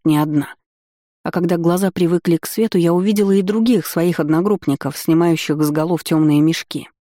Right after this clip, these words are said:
Сильнее всех ругалась Сирена, которую, судя по отборным ругательствам, не только стряхнули с кровати посреди ночи,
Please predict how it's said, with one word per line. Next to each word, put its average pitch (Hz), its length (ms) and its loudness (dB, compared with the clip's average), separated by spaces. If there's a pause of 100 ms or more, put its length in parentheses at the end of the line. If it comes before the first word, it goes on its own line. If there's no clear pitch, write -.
(500)
Сильнее 247 400 2
всех 214 260 -2
ругалась 185 400 0
Сирена, 196 440 2
которую, 147 340 0
судя 156 280 -2
по 151 160 -2
отборным 156 440 2
ругательствам, 160 680 0
не 170 100 2
только 226 300 -2
стряхнули 147 500 -2
с - 100 -4
кровати 143 380 -4
посреди 151 380 -2
ночи, 139 340 -4